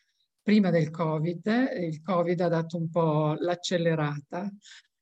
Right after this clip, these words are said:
ad al-, ad alcuni fenomeni. E, mm, primo tra tutti il fatto quindi di aver chiuso un po' questa, mm, questa, questo, mm, questo momento, diciamo, di,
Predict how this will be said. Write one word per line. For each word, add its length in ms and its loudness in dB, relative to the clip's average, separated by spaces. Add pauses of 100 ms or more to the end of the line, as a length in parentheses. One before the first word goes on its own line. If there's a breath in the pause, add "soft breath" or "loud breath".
(280)
ad 440 -4
al-, 300 -2
ad 80 -6
alcuni 380 -2
fenomeni. 840 0
E, 380 -2
mm, 280 -4
primo 300 2
tra 180 -2
tutti 380 -6
il 80 -2
fatto 420 -4
quindi 300 -2
di 100 2
aver 220 2
chiuso 380 -6
un 100 -2
po' 200 -4
questa, 680 -2
mm, 300 -2 (800 soft breath)
questa, 500 -4 (200)
questo, 420 -2
mm, 500 -2 (140)
questo 400 -4
momento, 1120 0 (420)
diciamo, 560 -4
di, 600 0